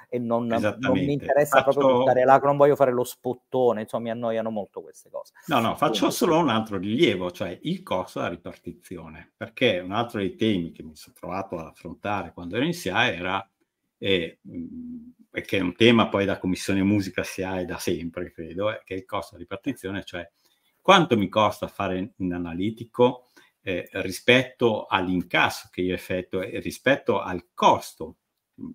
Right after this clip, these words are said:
Speaker 2: di gestione della società, no? E questo è anche un tema importante perché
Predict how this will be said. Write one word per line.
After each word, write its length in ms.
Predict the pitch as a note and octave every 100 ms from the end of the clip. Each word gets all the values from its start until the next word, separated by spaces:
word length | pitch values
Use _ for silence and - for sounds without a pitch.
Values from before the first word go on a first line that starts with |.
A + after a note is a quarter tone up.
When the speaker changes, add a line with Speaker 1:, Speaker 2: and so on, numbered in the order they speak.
| _
Speaker 2:
di 680 | F#2 F#2 E2 E2 F2 D#2+ D#2+
gestione 720 | F#2+ F2+ - C#3+ D#3+ G#2+ F2
della 180 | F2 E2+
società, 560 | - F2+ - - - - _ _
no? 360 | G2 A2 A2 _ - - _ _ _ _ _ _
E 340 | B2+ B2+ C3+ -
questo 280 | G2+ - D#3+
è 100 | F2+
anche 300 | G2+ G2+ F#2+
un 140 | F2+
tema 160 | F#2+ F2+
importante 640 | D2+ D#2+ - B2+ G#2+ G2
perché 440 | F2 F2+ G2+ F#2